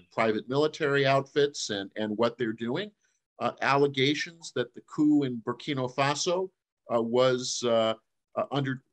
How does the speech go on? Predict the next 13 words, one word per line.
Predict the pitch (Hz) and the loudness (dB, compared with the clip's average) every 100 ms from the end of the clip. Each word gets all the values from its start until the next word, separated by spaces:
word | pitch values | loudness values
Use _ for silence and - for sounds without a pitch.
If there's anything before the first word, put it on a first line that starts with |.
| - | -4
undertaken | 127 131 135 139 147 190 160 | -2 -2 -2 0 0 -2 -2
by | 131 123 | 0 0
military | 123 135 147 147 147 135 | 0 2 0 0 -2 2
officers, | 131 139 151 - 165 175 175 - 113 | 2 0 -4 -6 -4 -4 -6 -6 -2
uh, | 113 110 110 110 _ _ _ - | 0 2 0 -4 _ _ _ -4
that | 120 113 | -4 -2
wanted | 113 131 131 131 | -2 0 0 -2
to | 123 | -6
bring, | 120 123 127 131 - 107 | -4 -2 -4 -8 -10 -6
uh, | 104 98 | -4 -4
the | 98 | -6
Wagner | 95 113 131 135 127 113 | 0 2 2 0 -6 -2
group, | 123 143 | -2 -2